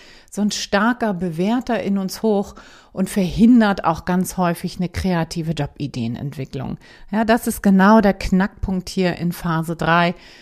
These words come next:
Und da merke ich halt immer wieder, dass es total hilfreich ist, von außen da unterstützend tätig zu sein und vor allen Dingen auch hier in dieser Phase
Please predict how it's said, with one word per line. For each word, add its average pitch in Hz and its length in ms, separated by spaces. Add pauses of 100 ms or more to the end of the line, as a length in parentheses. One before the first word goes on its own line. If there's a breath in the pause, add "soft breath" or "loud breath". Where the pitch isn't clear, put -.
(200 loud breath)
Und 175 180
da 175 100
merke 180 360
ich - 120
halt 175 200
immer 196 360
wieder, 180 340
dass 170 240
es - 160
total 190 560
hilfreich 165 640
ist, - 240
von 180 200
außen 196 680 (540 loud breath)
da 180 80
unterstützend 180 720
tätig 220 460
zu 196 140
sein 175 360 (400 soft breath)
und 220 200
vor - 300
allen 214 300
Dingen 254 220
auch 170 180
hier 269 460
in 202 260
dieser 240 340
Phase 185 640